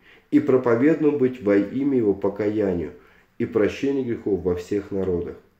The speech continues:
Опять же, обратите внимание на порядок.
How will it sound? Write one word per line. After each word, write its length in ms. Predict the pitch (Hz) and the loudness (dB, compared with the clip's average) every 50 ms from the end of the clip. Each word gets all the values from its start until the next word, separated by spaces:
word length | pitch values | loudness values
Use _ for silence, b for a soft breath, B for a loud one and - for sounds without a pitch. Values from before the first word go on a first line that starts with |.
| _ _ _ _ _ _ _ _ _ _ _ _ _ _ _ _ _ _ | _ _ _ _ _ _ _ _ _ _ _ _ _ _ _ _ _ _
Опять 460 | - 98 - - 135 143 156 147 - | -8 -4 0 4 4 4 4 4 2
же, 40 | 143 | 0
обратите 480 | 120 110 104 101 - 123 120 - - | 0 0 -2 -4 -4 -6 -8 -8 -8
внимание 540 | 107 107 107 107 101 92 87 82 78 67 65 - - _ _ _ _ _ _ _ _ _ _ _ _ _ - | -8 -8 -6 -4 -4 -4 -6 -6 -8 -10 -14 -16 -20 _ _ _ _ _ _ _ _ _ _ _ _ _ -8
на 240 | - 104 113 120 113 | -4 0 0 0 0
порядок. 640 | - - 104 95 98 104 113 123 127 123 120 - | 0 0 2 2 2 2 2 0 0 -2 -4 -6